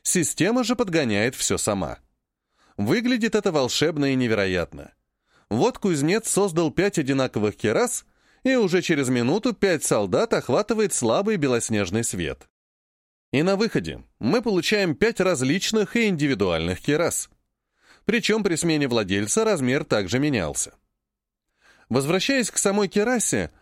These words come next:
она впечатляла как прочностью, так и быстротой изготовления. Но её одной было бы недостаточно, чтобы защитить от всех угроз. Помогло ещё одно усовершенствование, которое стало доступно, когда мы улучшили кузницу и мастерскую бронника до третьего уровня.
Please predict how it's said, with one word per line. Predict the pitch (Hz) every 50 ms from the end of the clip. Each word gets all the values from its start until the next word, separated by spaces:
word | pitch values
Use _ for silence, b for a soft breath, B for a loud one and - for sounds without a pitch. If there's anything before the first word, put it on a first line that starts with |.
| b b b b
она | - 107 113 151 214 220
впечатляла | - - 190 - - 170 - 175 190 208 190 170
как | - 170 151 -
прочностью, | - 160 196 254 - - - 160 131 110 - - - 95 80 71 73 69
так | - 180 202 -
и | 196
быстротой | 151 147 135 - 143 123 113 - 123 123 127
изготовления. | 117 107 131 - 156 156 160 175 151 101 82 123 131 123 - _ _ _ _ _ _ _ _ _ _ _ _ _ _ _ _ -
Но | 107 127 196
её | 269 262 214 180 190 185 160
одной | 139 107 110 127 170 202
было | 151 127 139 160
бы | 151 151
недостаточно, | 147 151 143 156 151 - - - 120 104 101 98 - - - 104 101 98
чтобы | - - 131 113 120
защитить | 104 107 - - - 101 - 147 175 -
от | 190 -
всех | - - - 107 101 - -
угроз. | 143 123 101 92 73 71 - - - - _ _ _ _ _ _ _ _ _ _ _ _ _ _ _ _
Помогло | - 175 180 175 170 196 254 247
ещё | 214 156 - - 190 185 165
одно | 147 135 151 151
усовершенствование, | 147 135 - 151 139 147 127 - 202 190 160 - - - 107 107 101 101 98
которое | 95 - 120 - 143 127 120 117
стало | - - 131 120 113 104
доступно, | 95 117 113 - - 233 208 - 139 113 95 b b b b b b b
когда | - 151 151 170 196 233
мы | 208 165 147
улучшили | 143 139 143 156 147 - - 135 120
кузницу | 117 - 190 220 226 185 160 139 117 - - 123
и | 113
мастерскую | 110 123 117 - - 135 - - - 214 170
бронника | 113 113 139 180 214 214 196 - 175
до | 147 135 127
третьего | - 117 120 113 - 120 117
уровня. | 156 170 139 95 82 73 76 69 64 55